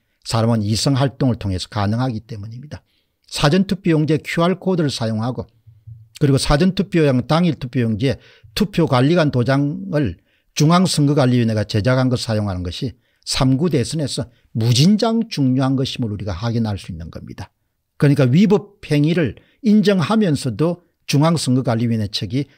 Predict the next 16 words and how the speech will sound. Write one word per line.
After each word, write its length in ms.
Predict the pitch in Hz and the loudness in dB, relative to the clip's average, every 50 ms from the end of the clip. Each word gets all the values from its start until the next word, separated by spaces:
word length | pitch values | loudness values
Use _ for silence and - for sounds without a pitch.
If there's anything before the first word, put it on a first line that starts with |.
| _ _ - | _ _ -4
두 140 | - 123 | -2 0
가지를 400 | 110 123 139 156 147 156 123 - | 2 2 2 2 2 0 -2 -2
따르지 300 | - 127 117 135 156 147 | -2 -2 0 0 0 0
않겠다는 500 | 143 104 98 90 117 113 - 123 117 120 | -2 -2 -4 -6 -8 -6 -4 -4 -4 -2
것은 360 | 110 107 98 - - 120 90 - - _ _ _ _ _ - | -4 -4 -6 -4 -4 -4 -6 -6 -12 _ _ _ _ _ 0
이것이 300 | 143 143 175 170 - - | 2 2 2 2 0 -2
바로 220 | - 139 139 156 | 0 0 0 0
삼구 540 | 139 - - - 143 143 151 156 165 202 202 | -2 -2 -2 0 0 0 0 0 -2 -4 -2
대선에서 760 | 139 147 120 113 - - 190 175 139 - - - 170 151 - - _ _ _ _ _ _ _ _ - | 0 0 0 0 0 -2 -2 -2 -2 -2 -4 -6 -6 -8 -8 -10 _ _ _ _ _ _ _ _ 2
여당에게 520 | 127 127 117 151 170 208 208 196 175 165 | 2 4 4 4 4 4 2 2 2 0
엄청나게 800 | 147 - 151 185 202 196 - - - 226 240 240 247 240 233 208 | 0 2 0 0 0 0 -2 -2 0 0 2 2 2 0 -2 -4
중요한, 480 | - - 120 110 127 131 131 113 - - _ _ _ _ _ | -4 -4 -4 -4 -4 -4 -6 -6 -8 -12 _ _ _ _ _
무진장 800 | - 135 127 127 135 110 143 180 226 226 196 240 233 233 233 226 | 0 4 4 6 6 6 6 4 4 4 4 2 2 2 2 0
중요한 440 | - - 135 117 113 113 113 110 110 | 0 0 0 0 2 0 0 -2 -2
것을 240 | 110 107 - - 107 | -4 -4 -6 -8 -10
우리가 380 | 98 90 95 92 110 123 123 | -10 -10 -8 -6 -6 -8 -8